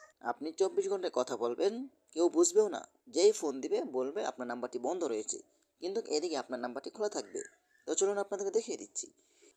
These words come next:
তো আমি চলে আসলাম আমার ফোনের ডায়াল প্যাডে। ডায়াল প্যাডে আসার পরে কিন্তু আপনারা উপরে একটি থ্রি লাইন আইকন দেখতে পাবেন, আপনারা সেই থ্রি লাইন আইকনের উপরে ক্লিক করবেন। তারপর এখান থেকে আপনারা সেটিংসে ক্লিক করবেন।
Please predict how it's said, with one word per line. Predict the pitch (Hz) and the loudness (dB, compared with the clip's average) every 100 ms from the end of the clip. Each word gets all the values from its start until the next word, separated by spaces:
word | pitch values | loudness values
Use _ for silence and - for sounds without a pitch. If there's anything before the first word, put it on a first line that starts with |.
| _ _ _ _ _ - | _ _ _ _ _ 4
তো | |
আমি | 170 196 | 4 6
চলে | 196 165 | 4 4
আসলাম | - 190 208 | 2 0 0
আমার | 170 160 | 0 -2
ফোনের | 196 190 | -4 -4
ডায়াল | 131 113 | 0 0
প্যাডে। | - - - _ 139 | -2 -10 -12 _ -10
ডায়াল | 127 127 | -4 -2
প্যাডে | - 180 | -2 -4
আসার | 196 196 | -2 -2
পরে | 190 143 | 0 0
কিন্তু | 151 185 196 | -2 -10 -4
আপনারা | 247 - 165 185 - - | -2 0 -2 -6 -8 -8
উপরে | 175 208 180 | 0 2 2
একটি | - 175 | 2 0
থ্রি | - 208 | 4 4
লাইন | 190 | 4
আইকন | 139 123 | -2 -4
দেখতে | 113 - | -8 -8
পাবেন, | 104 98 - _ _ _ _ _ _ - | -8 -8 -14 _ _ _ _ _ _ -2
আপনারা | 123 151 196 | -2 0 -4
সেই | - 208 | -2 -4
থ্রি | 208 208 | 0 0
লাইন | 190 | 0
আইকনের | 127 139 | -4 -4
উপরে | 170 | -4
ক্লিক | 220 113 - | -4 -8 -8
করবেন। | 104 104 - _ _ _ _ _ _ - | -8 -8 -12 _ _ _ _ _ _ -8
তারপর | 117 113 120 | -6 -2 -2
এখান | 120 135 | -2 -6
থেকে | 156 160 | -4 -2
আপনারা | 233 190 196 320 _ _ | -2 -2 -8 -8 _ _
সেটিংসে | - 147 160 202 - | -2 0 0 0 0
ক্লিক | 117 - | -4 -10
করবেন। | - 104 | -10 -8